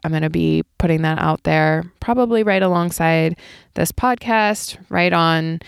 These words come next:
Rare Cancer Awareness Day, which all of this just happens to, to be coincidental, um,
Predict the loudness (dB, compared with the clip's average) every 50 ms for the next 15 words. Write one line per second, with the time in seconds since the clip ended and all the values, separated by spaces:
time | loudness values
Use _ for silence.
0 | -18 -20 -20 _ _ 0 2 2 2 2 0 -2 -2 -2 -2 -2 -2 -2 0 0
1 | 0 0 0 0 0 0 0 0 0 0 -2 -2 0 0 2 2 2 2 2 0
2 | 0 -2 -2 -2 -2 -2 -4 -8 -6 -2 -2 0 0 0 0 0 0 -2 -2 -2
3 | -2 -2 -2 -2 -2 -2 -2 -2 0 0 -2 -2 -2 -2 -4 -2 0 2 2 2
4 | 2 0 -2 _ _ _ _ _ -12 -6 -4 -2 0 2 2 2 0 0 -2 -4
5 | -8 _ _ _ _ _ _ _ _ _ -20 -18 -10 -4 -2 -2 -2 -2 -2 0
6 | 0 2 2 0 0 -2 -2 -2 0 0 -2 -4 -6 _ -6 -4 -2 -2 0 0
7 | 0 -2 -2 -4